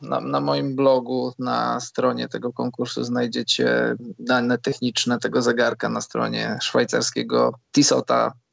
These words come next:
i tam, tam poznacie szczegóły, bo nie chcę zmyślać, nie znam ich. E,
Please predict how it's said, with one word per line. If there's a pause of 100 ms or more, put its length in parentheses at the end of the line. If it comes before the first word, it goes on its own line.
i
tam, (1080)
tam
poznacie
szczegóły,
bo
nie
chcę
zmyślać,
nie
znam
ich. (520)
E,